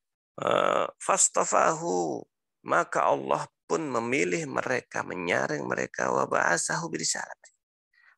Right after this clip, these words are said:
Allah utus mereka dengan membawa risalahnya. Tsuman adhara fi qulubil ibadi ba'da qalbi Muhammad. Kemudian setelah itu Allah melihat hatinya para, eh, umat Rasulullah setelah ditinggal Rasulullah sallallahu alaihi wasallam,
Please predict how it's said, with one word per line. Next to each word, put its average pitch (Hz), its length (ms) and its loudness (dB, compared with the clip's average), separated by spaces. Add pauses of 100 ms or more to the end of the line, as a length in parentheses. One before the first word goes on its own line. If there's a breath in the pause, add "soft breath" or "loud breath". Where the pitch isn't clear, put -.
(100)
Allah 156 260 2
utus 247 400 2
mereka - 320 -2
dengan - 540 -4 (320 soft breath)
membawa 120 320 2
risalahnya. - 960 -2 (1200)
Tsuman 226 320 2
adhara 202 320 4
fi 180 160 0
qulubil 175 480 -2
ibadi - 320 0
ba'da - 320 2
qalbi 156 320 -2
Muhammad. 170 320 -6 (160)
Kemudian 117 320 0
setelah 110 320 0
itu - 80 0
Allah 110 240 0
melihat 107 400 -2
hatinya 65 640 0
para, 58 400 -2 (560 soft breath)
eh, - 240 0 (160)
umat 160 320 4
Rasulullah 123 640 0 (320)
setelah - 400 -6
ditinggal 123 480 2
Rasulullah - 480 -4
sallallahu - 400 -6
alaihi - 160 -6
wasallam, 143 420 4